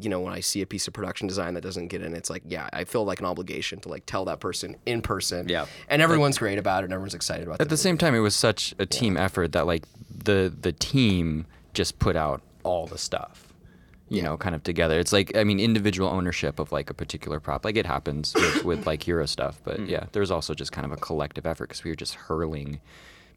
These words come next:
Speaker 3: pieces of plastic and tubing at, at the screen.
Speaker 2: <laughs> So how long were you in this? This warehouse is fascinating to me.
Speaker 1: Yeah, we had, we had seven months of pre-production, which for an indie film is huge
Speaker 2: Yeah.
Speaker 1: and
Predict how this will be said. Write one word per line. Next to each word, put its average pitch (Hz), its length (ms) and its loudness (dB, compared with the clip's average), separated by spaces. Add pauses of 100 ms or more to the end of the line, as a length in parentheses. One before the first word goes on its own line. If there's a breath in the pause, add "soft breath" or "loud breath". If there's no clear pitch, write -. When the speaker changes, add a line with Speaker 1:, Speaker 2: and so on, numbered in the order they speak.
Speaker 3:
pieces 82 340 -4
of 71 140 -12
plastic 73 600 -6
and 71 300 -8 (300)
tubing 71 440 -6
at, 65 100 -10 (140)
at 73 140 -6
the - 80 -14
screen. - 240 -6
Speaker 2:
<laughs> - 520 -2
So 127 140 2
how 127 160 4
long 170 200 2
were 127 80 6
you 123 160 6
in 107 200 4
this? 101 280 0
This 90 220 -4
warehouse 95 460 2
is - 180 -4 (160)
fascinating 80 640 0
to 104 60 -4
me. 107 40 2
Speaker 1:
Yeah, 110 280 2
we 113 240 -4
had, 117 240 -2
we 117 120 -4
had 98 120 -4
seven 165 380 0
months 127 260 -2
of 107 80 -6
pre-production, 87 720 -4
which 85 200 -8
for 117 220 -4
an 113 60 0
indie 135 200 -2
film 104 240 -2
is - 180 -4
huge 113 500 -2
Speaker 2:
Yeah. 98 160 0
Speaker 1:
and 98 300 -2